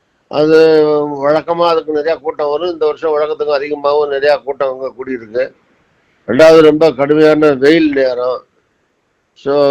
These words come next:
இது மாதிரி இந்த சூழ்நிலையில கூட்ட நெரிசல்லையும் போதுமான வசதிகள், குடிதண்ணீர் வசதி, மற்ற வசதிகள் இல்லாதனாலையும் இட நெருக்கடியினாலையும் இந்த மாதிரி சில பேர் அங்கே மயக்கம் போட்டு விழுந்து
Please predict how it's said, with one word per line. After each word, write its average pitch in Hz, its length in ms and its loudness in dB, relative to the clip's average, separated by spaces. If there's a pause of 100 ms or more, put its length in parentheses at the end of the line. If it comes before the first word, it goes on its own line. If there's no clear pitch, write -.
(280)
இது 143 200 -4
மாதிரி 160 360 2
இந்த 147 320 0
சூழ்நிலையில 147 500 0 (500)
கூட்ட 151 260 -6
நெரிசல்லையும் 143 960 -4 (680)
போதுமான 151 600 -2
வசதிகள், 143 580 -4
குடிதண்ணீர் 139 440 -2
வசதி, 131 360 -6
மற்ற 127 500 -4 (800)
வசதிகள் 143 460 0
இல்லாதனாலையும் 131 1040 0
இட 135 200 -2
நெருக்கடியினாலையும் 127 1040 -6 (340)
இந்த 120 120 -20
மாதிரி 123 380 -4 (500)
சில 131 260 2
பேர் 139 160 4
அங்கே 135 340 4
மயக்கம் 123 400 -2
போட்டு 123 220 -2
விழுந்து 120 460 -2